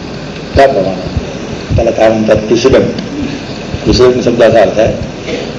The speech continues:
मागच्या अनेक निकालांचा हवाला द्यायचा आणि सर्व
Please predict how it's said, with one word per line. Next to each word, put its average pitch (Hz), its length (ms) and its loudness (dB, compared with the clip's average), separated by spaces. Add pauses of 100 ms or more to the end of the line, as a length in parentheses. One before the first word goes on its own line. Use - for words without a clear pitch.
(560)
मागच्या 110 360 4
अनेक 131 360 4
निकालांचा 123 580 2
हवाला 113 280 6
द्यायचा 117 280 4 (280)
आणि 107 140 -2
सर्व 139 280 6